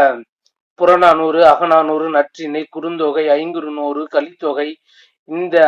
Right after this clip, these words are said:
ஆறுமே பார்த்து முடிச்சிட்டோம். இதுதான் வந்து, அஹ், சிலபஸ்ல கொடுத்திருக்கிறது. அது மட்டும் இல்லாம அடுத்தது என்ன சொல்லியிருப்பாங்கன்னா எட்டு தொகை மற்றும் பத்து பாட்டு நூல்களில் உள்ள பிற செய்திகள் அப்படின்னு சொல்லியிருப்பாங்க. அப்ப இங்க இந்த ஆறு நூல்களும்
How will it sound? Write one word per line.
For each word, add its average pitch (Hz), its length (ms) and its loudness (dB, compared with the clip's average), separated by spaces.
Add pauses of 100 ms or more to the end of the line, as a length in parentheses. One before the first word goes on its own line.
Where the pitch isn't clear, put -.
(120)
ஆறுமே 190 440 6
பார்த்து 170 300 2
முடிச்சிட்டோம். 160 540 -8
இதுதான் 160 360 -2
வந்து, 160 240 -8 (680)
அஹ், 139 140 -4
சிலபஸ்ல 180 500 -2
கொடுத்திருக்கிறது. 147 680 -8
அது 156 220 -6
மட்டும் 175 360 -6
இல்லாம 165 320 2 (600)
அடுத்தது 196 320 0
என்ன 180 160 -4
சொல்லியிருப்பாங்கன்னா 160 640 -2 (480)
எட்டு 170 240 -8
தொகை 202 300 0 (180)
மற்றும் 208 720 -6
பத்து 170 300 -2
பாட்டு 190 300 0
நூல்களில் 170 500 -6
உள்ள 156 180 -2 (600)
பிற 202 220 4
செய்திகள் 190 460 -2
அப்படின்னு 165 300 -4
சொல்லியிருப்பாங்க. 147 580 -4
அப்ப 131 240 -8
இங்க 160 200 -2 (460)
இந்த 156 160 -6 (140)
ஆறு 190 260 6
நூல்களும் 190 540 -4